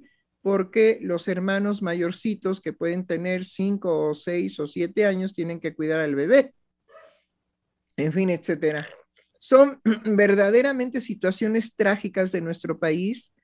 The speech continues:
pero que además en todo el mundo se dan. ¿Sí? No es nada más el tercer mundo, como nos han catalogado, que creo que después del evento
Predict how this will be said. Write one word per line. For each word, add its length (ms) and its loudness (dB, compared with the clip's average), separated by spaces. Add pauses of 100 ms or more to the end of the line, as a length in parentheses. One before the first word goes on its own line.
(280)
pero 240 8
que 100 4
además 720 2
en 300 2
todo 280 2
el 100 0
mundo 400 -4
se 180 -10
dan. 300 -12 (1400)
¿Sí? 280 -2
No 240 2
es 240 0
nada 300 0
más 320 -2
el 140 -4
tercer 400 -2
mundo, 580 -2
como 200 -6
nos 220 -8
han 140 0
catalogado, 840 -2 (840)
que 160 -2
creo 320 4
que 140 0
después 360 -2
del 180 0
evento 520 0